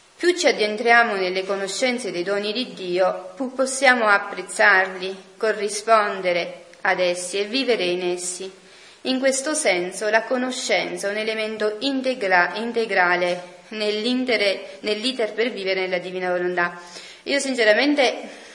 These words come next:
più che un elemento integrale, dico un elemento fondamentale.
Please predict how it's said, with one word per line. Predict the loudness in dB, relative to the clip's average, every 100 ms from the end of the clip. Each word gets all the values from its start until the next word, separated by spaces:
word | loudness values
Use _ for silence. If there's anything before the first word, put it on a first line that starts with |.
| -18
più | -6 -4
che | 4 6 6 4 2
un | -2
elemento | 0 2 0 -2
integrale, | -4 -2 2 8 8 8 6 4 2
dico | 0 2
un | 2 0 0
elemento | -2 -2 -4 -6
fondamentale. | -8 -8 -8 -10 -10 -14